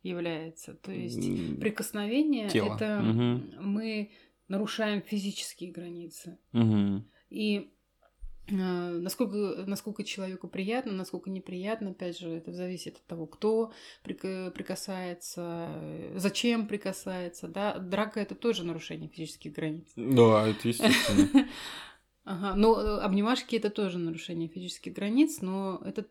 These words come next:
Speaker 1: м, там другой посыл.
Speaker 2: Там посыл другой, там на вза-, взаимном каком-то доверии,
Speaker 1: Доверии,
Speaker 2: что ли.
Speaker 1: да,
Speaker 2: М, то
Speaker 1: да.
Speaker 2: есть, может быть, что один человек открыт, ему ок,
Speaker 1: Мгм.
Speaker 2: а второму может быть некомфортно.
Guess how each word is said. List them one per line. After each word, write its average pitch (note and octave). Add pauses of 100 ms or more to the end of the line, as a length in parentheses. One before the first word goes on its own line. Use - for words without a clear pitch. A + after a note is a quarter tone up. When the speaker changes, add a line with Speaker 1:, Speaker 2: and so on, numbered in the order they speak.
(100)
Speaker 1:
м, E3+
там G#3
другой F#3+
посыл. E3 (840)
Speaker 2:
Там A2+
посыл A2
другой, G#2+
там A2+
на A2
вза-, G#2+
взаимном A2
каком-то G#2
доверии, G2+
Speaker 1:
Доверии, G#2
Speaker 2:
что F#3
ли. G3 (160)
Speaker 1:
да, G3
Speaker 2:
М, - (140)
то G3
Speaker 1:
да. F#2+
Speaker 2:
есть, F#3+
может A2
быть, G#2
что G#2+
один G#2+
человек G#2
открыт, G#2+
ему G#2
ок, - (160)
Speaker 1:
Мгм. G3+ (680)
Speaker 2:
а A2+
второму A#2
может G#2+
быть G#2
некомфортно. G2+